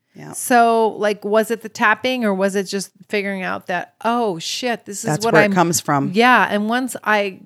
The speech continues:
Speaker 2: disassociated and said, "This is a stu-, this is not love." Okay, like, I'm screwing, like, screwing
Speaker 1: Yeah.
Speaker 2: myself up. But you have to be open to the fact that you're gonna try shit that doesn't work, and then you're gonna hit it.
Speaker 1: Yeah.
Speaker 2: And so I think that's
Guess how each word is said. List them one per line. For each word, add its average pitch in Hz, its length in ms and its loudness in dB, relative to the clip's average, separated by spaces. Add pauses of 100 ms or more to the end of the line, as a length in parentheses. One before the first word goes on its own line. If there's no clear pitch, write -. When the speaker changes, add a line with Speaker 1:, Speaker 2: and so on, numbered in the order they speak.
(140)
Speaker 2:
disassociated 226 680 -6
and 185 100 -8
said, 180 160 -10
"This 214 220 -8
is 165 140 -12
a 156 60 -10
stu-, - 280 -10
this 226 180 -8
is 165 140 -10
not 165 260 -6
love." 156 380 -10
Okay, 180 180 -10
like, 180 240 -8
I'm 202 380 -4 (480)
screwing, 214 340 -6 (280)
like, - 320 -6 (120)
screwing 226 280 0
Speaker 1:
Yeah. 311 80 4
Speaker 2:
myself 214 300 -2
up. 190 160 -6
But - 220 -8 (100)
you 220 200 -6
have 214 380 -8
to 247 100 -12
be 202 240 -10
open 214 340 -4
to 214 120 -10
the 196 120 -6
fact 190 320 -6
that 175 240 -6 (180)
you're 233 140 -6
gonna 294 240 0
try - 380 0
shit 208 300 -4
that 196 100 -4
doesn't 180 320 -4
work, 190 400 -2 (340)
and 214 180 0
then 220 120 0
you're 220 100 -2
gonna 208 160 -4
hit 185 240 -4
it. - 320 -12 (180)
Speaker 1:
Yeah. 180 360 2
Speaker 2:
And 170 100 0
so 214 380 -2
I 190 240 2
think 254 400 -10
that's 185 440 -2